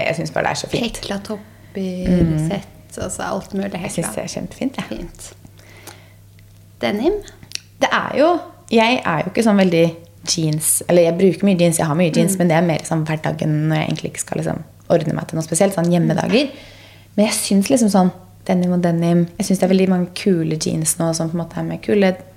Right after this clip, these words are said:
Speaker 1: denimskjorter eller denimjakker,
Speaker 2: Ja.
Speaker 1: denimskjørt, så det er jo mye fint denim.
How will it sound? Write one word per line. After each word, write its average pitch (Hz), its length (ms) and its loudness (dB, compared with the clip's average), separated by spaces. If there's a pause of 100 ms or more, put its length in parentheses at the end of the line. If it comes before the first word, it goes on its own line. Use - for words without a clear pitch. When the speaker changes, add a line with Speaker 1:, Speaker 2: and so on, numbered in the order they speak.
(100)
Speaker 1:
denimskjorter 190 500 -2
eller 175 160 -2
denimjakker, 175 600 0 (400)
Speaker 2:
Ja. 220 140 -14
Speaker 1:
denimskjørt, 196 960 0
så - 100 -8
det 214 100 -2
er 175 120 -2
jo 175 40 -2
mye 202 140 0
fint 180 180 -2
denim. 196 220 2